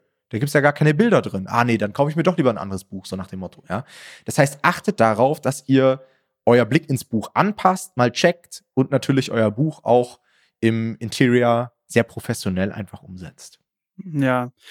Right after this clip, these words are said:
Speaker 2: und das kann übrigens auch in genau die andere Richtung gehen. Also ich hatte heu-, letzte Woche erst zu jemandem gesagt, er soll mal den Blick ins Buch erhöhen. Man kann ja da die Prozentsatz quasi erhöhen, von wie viel von deinem Buch angezeigt wird,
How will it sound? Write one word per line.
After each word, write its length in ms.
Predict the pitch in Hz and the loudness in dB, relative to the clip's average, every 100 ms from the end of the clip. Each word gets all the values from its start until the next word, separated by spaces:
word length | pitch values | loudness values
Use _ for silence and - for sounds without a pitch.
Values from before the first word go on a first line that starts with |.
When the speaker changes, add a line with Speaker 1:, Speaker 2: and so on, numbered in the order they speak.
| - - | -18 0
Speaker 2:
und 260 | 143 139 | 0 2
das 180 | 156 156 | 2 2
kann 160 | - 202 | 2 2
übrigens 220 | 180 139 | 2 2
auch 160 | 135 120 | 0 2
in 180 | 127 | 0
genau 220 | 135 131 151 | 2 4 4
die 120 | 143 | 2
andere 220 | 143 160 | 0 -2
Richtung 220 | 151 127 | -2 -4
gehen. 200 | 117 117 | -2 -2
Also 140 | 120 123 | -2 -4
ich 120 | - | -4
hatte 220 | 135 131 | -2 0
heu-, 300 | 135 - - | 0 0 -2
letzte 340 | 123 139 - 143 | 0 0 0 0
Woche 220 | 139 98 | 2 2
erst 320 | 131 - - | 2 0 -2
zu 80 | 143 | 2
jemandem 320 | 131 139 131 | 4 2 0
gesagt, 320 | 127 127 135 | 2 2 4
er 100 | 123 | 0
soll 160 | 123 131 | 2 2
mal 100 | 131 | 2
den 160 | 127 | 0
Blick 200 | 120 135 147 | 0 0 -2
ins 140 | 123 | -4
Buch 200 | - 143 | -4 0
erhöhen. 380 | 127 135 165 160 | 2 4 4 2
Man 140 | 127 | -4
kann 160 | - 135 | -2 -2
ja 80 | 127 | 0
da 80 | |
die 100 | 123 | -2
Prozentsatz 600 | 120 131 - 147 151 127 - | -2 -2 2 2 4 0 2
quasi 260 | 131 123 | 2 4
erhöhen, 320 | 120 131 143 | 4 4 0
von 300 | 139 127 123 | 0 -2 -2
wie 80 | 123 | -4
viel 200 | 127 135 | -2 -2
von 120 | 127 131 | 0 0
deinem 160 | 123 | 0
Buch 140 | 127 127 | 0 0
angezeigt 480 | 143 147 135 123 | 0 0 0 0
wird, 120 | 139 | -2